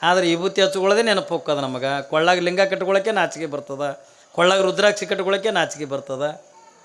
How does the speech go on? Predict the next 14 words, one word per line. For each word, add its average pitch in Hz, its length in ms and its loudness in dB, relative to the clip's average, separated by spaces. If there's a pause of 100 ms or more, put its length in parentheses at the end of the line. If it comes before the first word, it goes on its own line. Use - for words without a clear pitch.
(500)
ನೋಡ್ರಿ, 202 400 0
ಒಂದು 160 260 -2
ಹೆಣ್ಣ 208 300 2 (260)
ಅಕ್ಕ 165 280 -2
ಮಾದೇವಿ 196 760 0 (600)
ಏನ್ರಿ, 202 360 4
ಅವಳಂದ 220 600 4 (800)
ಕದಳಿ 202 380 4
ವನ 220 260 6
ಸೇರಿ 214 320 4
ಇವತ್ತಿಗೆಂದ 220 600 2
ಸಾವಿರ 208 500 2
ವರ್ಷ 208 280 0
ಆಯ್ತು. 202 500 -4